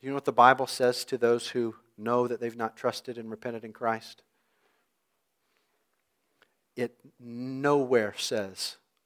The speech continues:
"Do your best to determine if you're owned by Christ. Do your best to determine if you are elect."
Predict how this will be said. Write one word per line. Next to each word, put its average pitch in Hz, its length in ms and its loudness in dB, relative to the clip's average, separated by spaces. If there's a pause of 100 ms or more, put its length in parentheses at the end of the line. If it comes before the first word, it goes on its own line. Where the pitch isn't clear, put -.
(1300)
"Do 147 140 -4
your 170 180 2
best 151 360 2
to 156 80 -10
determine 117 680 -6 (440)
if 113 200 -10
you're 117 200 0
owned 117 240 -4
by 104 160 0
Christ. - 600 -14 (1300)
Do 160 140 -2
your 170 180 2
best 147 400 4
to - 80 -12
determine 127 580 -4
if 104 240 -12
you 110 280 -12 (800)
are 123 120 4
elect." 113 520 2